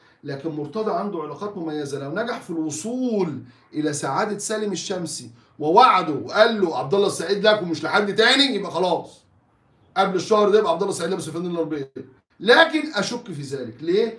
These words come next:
لأن سعادة سالم الشمسي يمنح الجهاز الإداري وإدارة النادي المسؤولية الكاملة في إدارة شؤون النادي، ولا يتدخل في مثل هذه الأمور، واللي بيكلمه بيقول له: "كلم ممدوح عيد".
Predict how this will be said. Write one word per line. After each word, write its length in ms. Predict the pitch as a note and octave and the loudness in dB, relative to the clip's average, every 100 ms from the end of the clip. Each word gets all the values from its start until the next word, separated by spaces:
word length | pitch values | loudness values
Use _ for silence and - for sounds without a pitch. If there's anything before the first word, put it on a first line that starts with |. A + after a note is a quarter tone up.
| - _ | -16 _
لأن 220 | D#3 E3 D#3+ | -6 -4 -4
سعادة 340 | F#3 A3+ B3 | 0 0 0
سالم 300 | - A#3 A3 | -2 -2 -2
الشمسي 500 | F3+ G#3 F#3+ - F#3 | -6 -6 -8 -8 0
يمنح 760 | G#3 G3+ F3+ E3 - - - _ _ _ _ D3 | 2 2 0 -4 -6 -12 -20 _ _ _ _ -10
الجهاز 500 | D3 D3 F3 A#3 G3+ | -6 -2 2 2 2
الإداري 560 | F3+ E3 E3 D3+ C3 | -2 -2 0 0 -2
وإدارة 540 | C3 C3 C#3+ G3+ G#3+ F#3 | -6 -6 -2 -2 0 -2
النادي 500 | F3 E3+ C#3+ - D#3+ | -2 -2 -2 -4 -2
المسؤولية 680 | D#3 G3 - - F#3 G#3 F#3+ | -2 -2 -6 -6 -4 -2 -2
الكاملة 580 | E3 E3+ F#3 G3+ - - - _ | 0 -2 0 0 -2 -4 -18 _
في 240 | - D#3 | -8 -4
إدارة 300 | D#3 G3 F#3+ | -2 0 0
شؤون 300 | - D#3 F#3 | -2 -8 -6
النادي، 320 | F3 D#3+ C#3+ | -2 -2 -2
ولا 180 | C#3+ E3 | -4 -2
يتدخل 580 | D3 D3 F#3+ - F3 D3 - _ | -2 -4 -6 -6 -6 -8 -10 _
في 140 | - E3 | -8 -4
مثل 280 | G#3 - | -4 -4
هذه 200 | E3 C#3+ | -2 -2
الأمور، 540 | G3+ G3+ E3+ G#3 B3 A#3+ - _ | -4 -6 -4 -2 -2 -2 -10 _
واللي 200 | F#3+ G3+ | -6 -4
بيكلمه 480 | G#3 F#3+ F#3+ A3 A#3+ | -4 -6 -4 -2 -4
بيقول 280 | F3+ G#3+ G#3+ | -4 -8 -6
له: 60 | |
"كلم 280 | G3+ G3+ F#3 D3+ | -6 -6 -8 -10
ممدوح 260 | D3 D3 | -10 -10
عيد". 200 | - - | -12 -18